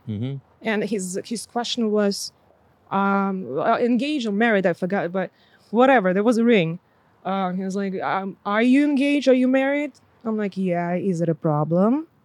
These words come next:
Speaker 1: Mm-hmm.
Speaker 2: in assisting you?" He's like, "No."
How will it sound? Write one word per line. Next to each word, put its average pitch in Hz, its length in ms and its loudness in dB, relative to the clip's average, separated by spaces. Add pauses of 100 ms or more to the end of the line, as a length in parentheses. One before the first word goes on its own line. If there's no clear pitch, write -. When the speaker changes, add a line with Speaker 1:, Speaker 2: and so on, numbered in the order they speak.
(180)
Speaker 1:
Mm-hmm. 98 300 -10 (680)
Speaker 2:
in 196 200 0
assisting 180 840 -4
you?" 262 380 -2 (960)
He's 294 120 -14
like, 320 280 -14 (2250)
"No." 226 600 4